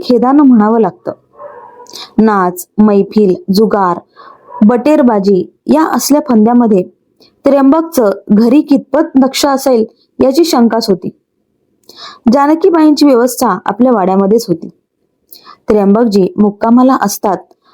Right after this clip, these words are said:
तर सारा वाडा दणदणून जायचा. तो पुण्याला किंवा सातारला गेला ना की सगळा शुकशुकाट व्हायचा. मग जानकीबाई, तिच्या तीन चार बाया आणि खाजगी मधले चार भालदार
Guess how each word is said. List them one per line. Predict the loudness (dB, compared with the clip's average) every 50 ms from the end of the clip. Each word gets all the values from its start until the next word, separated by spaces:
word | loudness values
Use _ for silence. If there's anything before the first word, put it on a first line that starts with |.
| _ _ _ _ _ _ _ -4
तर | -4 -2
सारा | -2 -2 -2 -2 0 0 0 0
वाडा | 0 0 0 0 0 0 0 0
दणदणून | 0 0 0 0 2 2 2 2 0 0 0
जायचा. | 0 0 -2 -2 -2 -6 -8 -12 _ _ _ _ _ _ _ _ _ _ _ _ -2
तो | -2 -2
पुण्याला | 0 0 0 0 2 2 2 0 0 -2 -4 -6
किंवा | -6 _ 0 0 0 0
सातारला | -2 -2 -4 -4 -2 -2 0 0 2 2 2
गेला | 2 2 2 4 2
ना | 2 2 0 -2 -4 _ _ _ _ _ _ _ _
की | -2 -2
सगळा | 0 0 -2 -2 -2 -2 -2
शुकशुकाट | -4 -4 -6 -6 -4 -4 -4 -2 -2 -2 -2 -2
व्हायचा. | -2 -2 -2 -4 -6 -8 -16 -18 _ _ _ _ _ _ _ _ _ _ _ _ _ _ _ _ _ _ _ _ _ -20 -20 -18 -18 -18 -6 -2
मग | -2 0 0 0
जानकीबाई, | 0 0 0 0 0 0 0 0 0 2 0 0 -2 -2 -4 -8 _ _ _ _ _ -2
तिच्या | -2 0 0 -2
तीन | -2 0 0 2 2 2
चार | 0 0 -2 -2
बाया | 0 0 0 0 0 0 -2 -4 -6 -10 _ _ _ -4
आणि | 0 0 2 0 0 0
खाजगी | -2 -2 0 0 2 2 2
मधले | 2 2 2 0 0 0 0
चार | 0 0 -2 -2 0 0
भालदार | 0 0 0 0 0 0 0 0 -2 -2